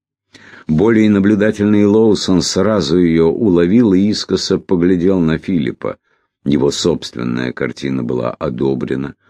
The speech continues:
он знал об этом уже дня два, и насмешка Филиппа неприятно его кольнула.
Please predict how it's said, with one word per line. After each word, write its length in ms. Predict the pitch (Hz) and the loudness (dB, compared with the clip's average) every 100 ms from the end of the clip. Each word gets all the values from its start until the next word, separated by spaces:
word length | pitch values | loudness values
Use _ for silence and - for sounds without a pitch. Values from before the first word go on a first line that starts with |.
| _ | _
он 180 | 73 82 | -2 0
знал 360 | 58 64 76 67 | 0 -4 -4 -4
об 120 | 58 | -6
этом 240 | 60 65 | -6 -6
уже 460 | 62 57 62 57 - - | -8 -6 -6 -6 -8 -12
дня 400 | 60 62 64 64 | -8 -6 -6 -6
два, 480 | 55 52 85 95 - _ _ _ - | -8 -6 -4 -4 -8 _ _ _ -4
и 100 | 92 | -2
насмешка 640 | 73 - 69 69 - 64 | -2 -2 -4 -4 -4 -6
Филиппа 380 | - 65 62 65 | -4 -6 -4 -6
неприятно 640 | 58 - 60 58 64 60 | -6 -6 -4 -4 -6 -6
его 220 | 60 57 | -6 -6
кольнула. 640 | - 64 62 73 87 55 | -4 -6 -4 -4 -6 -8